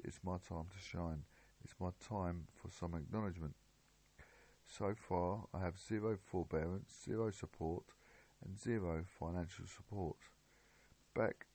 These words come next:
the Johnson business sector. So this is what's on today's topic. It's a broadsheet broadcast. Radio presenter doesn't come with zero optimism. But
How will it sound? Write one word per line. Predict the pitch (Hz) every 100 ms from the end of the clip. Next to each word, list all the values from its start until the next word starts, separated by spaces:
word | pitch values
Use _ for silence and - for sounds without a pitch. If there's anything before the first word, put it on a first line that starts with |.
| -
the | 85 - - - - _ - -
Johnson | 117 107 - 113 98 92 - -
business | - 80 82 82 - - _ -
sector. | - 76 - - 67 - - _ - - - - - - - - - - - -
So | - -
this | 131 -
is | 92 98
what's | 82 -
on | 87 80
today's | - 80 80 85 - - _ - - _ - -
topic. | 101 - - - - _ _ _ _ - - - - - - - -
It's | -
a |
broadsheet | 117 120 123 120 - 85 -
broadcast. | 110 107 - 73 73 98 -
Radio | 117 123 120 113
presenter | 85 - 76 73 85 101
doesn't | 104 117 117 98
come | - 85 80
with | 82 78
zero | 85 87 -
optimism. | - - - 82 73 73 71 - - _ - - - - - - - - - -
But | - 90 -